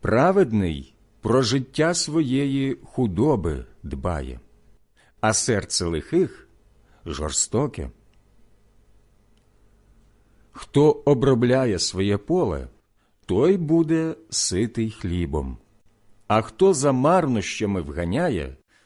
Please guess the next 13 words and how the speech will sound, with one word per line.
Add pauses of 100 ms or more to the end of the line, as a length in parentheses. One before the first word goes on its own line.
(160)
той
розуму (300)
не
має. (3500)
Безбожний
зазіхає
на
здобич
лихих, (520)
а
корінь
праведних (320)
тримається